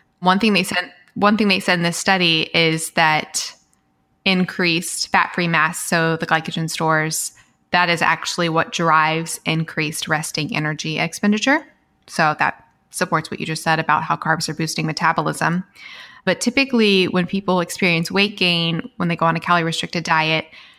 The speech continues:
they are losing about fifteen to thirty percent from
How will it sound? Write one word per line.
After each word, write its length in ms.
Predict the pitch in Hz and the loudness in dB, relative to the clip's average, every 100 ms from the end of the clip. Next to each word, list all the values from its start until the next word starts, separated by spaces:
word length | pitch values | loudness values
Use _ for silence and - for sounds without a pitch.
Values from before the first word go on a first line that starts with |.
| _ _ _ | _ _ _
they 120 | 185 | 2
are 180 | 170 175 | 4 2
losing 360 | 170 165 170 165 | 2 0 0 2
about 380 | 160 160 - | 2 2 0
fifteen 340 | - 240 254 240 | -2 -2 2 0
to 60 | |
thirty 320 | 233 214 214 208 | 2 0 0 -2
percent 640 | 214 208 - 208 214 - | -4 -4 -2 0 -2 -6
from 680 | - 185 180 180 175 175 | 0 4 4 4 2 0